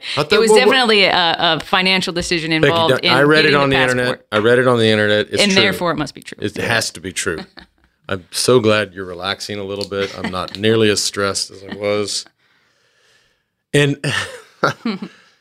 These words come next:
Speaker 1: And what if, okay, huh. I, the Russian thing, I, I, I have to, that, that freaks me out a little bit. It doesn't freak you out, clearly.
Speaker 2: It did at the beginning. I cried. I mean, I cried, or I was, I was very, very upset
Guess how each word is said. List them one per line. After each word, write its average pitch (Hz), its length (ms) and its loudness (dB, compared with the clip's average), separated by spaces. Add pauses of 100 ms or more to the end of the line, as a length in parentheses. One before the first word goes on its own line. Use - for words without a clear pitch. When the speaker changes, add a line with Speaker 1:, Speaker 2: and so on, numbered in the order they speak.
(300)
Speaker 1:
And 139 120 4
what 180 200 6
if, 202 240 2 (100)
okay, 123 420 0 (500)
huh. 107 240 -2 (320)
I, 120 100 -2 (100)
the 113 160 -4
Russian 185 380 0
thing, 117 260 0
I, - 300 -6
I, - 340 -10
I 139 60 -8
have 165 120 -20
to, 156 100 -8
that, - 320 -14
that 151 200 -8
freaks - 380 -8
me 113 60 0
out 127 160 2
a 147 40 0
little 92 220 -2
bit. - 320 -20 (220)
It - 60 -20
doesn't 165 220 0
freak 101 240 -4
you 104 120 0
out, 64 260 -8
clearly. 101 420 -4 (800)
Speaker 2:
It 233 80 -2
did 320 140 6
at 214 120 4
the 208 60 -2
beginning. 175 400 2 (160)
I - 80 0
cried. 196 380 0
I 165 200 -2
mean, 170 320 -4
I 180 220 0
cried, 185 380 -2
or 147 180 0
I 165 120 0
was, 156 300 -8
I 170 100 -2
was 156 120 -10
very, 165 400 0
very 151 260 0
upset - 400 -4